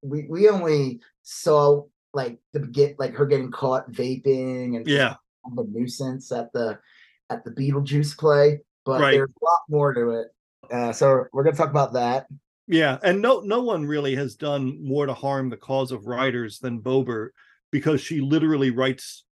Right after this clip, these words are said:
Speaker 2: the jokes herself.
Speaker 1: She's
Speaker 2: You know,
Speaker 1: literally
Speaker 2: you don't
Speaker 1: like
Speaker 2: even
Speaker 1: a Chat G P T,
Speaker 2: <laughs> She,
Speaker 1: like,
Speaker 2: she's a
Speaker 1: living, she's an A I, like, but, like, the, the shittiest A I.
Speaker 2: <laughs> Yeah, yeah.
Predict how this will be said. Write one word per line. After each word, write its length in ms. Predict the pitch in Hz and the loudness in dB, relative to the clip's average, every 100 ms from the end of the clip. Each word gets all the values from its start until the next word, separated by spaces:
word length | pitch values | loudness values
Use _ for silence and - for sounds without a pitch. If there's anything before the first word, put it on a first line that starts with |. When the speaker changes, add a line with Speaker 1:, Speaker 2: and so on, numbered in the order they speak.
| _ - | _ -8
Speaker 2:
the 140 | 123 | -6
jokes 400 | 131 131 120 - - | 0 0 -2 -6 -10
herself. 600 | 110 127 101 95 - - _ | -8 -8 -8 -12 -20 -20 _
Speaker 1:
She's 80 | 247 | 0
Speaker 2:
You 100 | 262 | 4
know, 60 | 240 | 8
Speaker 1:
literally 280 | 247 156 160 | 8 10 8
Speaker 2:
you 60 | |
don't 100 | 185 | 8
Speaker 1:
like 140 | - 170 | 6 6
Speaker 2:
even 100 | 151 | 0
Speaker 1:
a 40 | |
Chat 320 | - 175 160 - | 2 2 2 -2
G 180 | 151 147 | -8 -6
P 200 | 147 127 | -4 0
T, 360 | 151 131 107 | 2 2 0
Speaker 2:
<laughs> 20 | - | -2
She, 200 | - 247 | 2 2
Speaker 1:
like, 100 | 247 | 2
Speaker 2:
she's 180 | 262 220 | 0 2
a 80 | |
Speaker 1:
living, 340 | 190 143 135 123 _ _ _ | 2 0 -4 -8 _ _ _
she's 200 | - 180 | -8 -4
an 160 | 185 180 190 | 0 0 2
A 160 | 175 | 2
I, 360 | 160 165 156 - _ _ - | 4 4 2 -4 _ _ -6
like, 300 | 143 131 123 _ | -4 -4 -10 _
but, 160 | 147 143 | 0 0
like, 280 | 127 - _ - - - | -4 -6 _ -20 -20 -14
the, 140 | 143 - | -14 -6
the 60 | 139 | -6
shittiest 580 | - 156 143 135 - - - 202 - | -2 0 2 2 0 -8 -6 -2 0
A 120 | 233 | 0
I. 200 | 220 214 - | 0 -6 -12
Speaker 2:
<laughs> 80 | - | 2
Yeah, 320 | 185 147 117 - _ | 4 4 2 -8 _
yeah. 280 | 190 160 135 | -2 0 0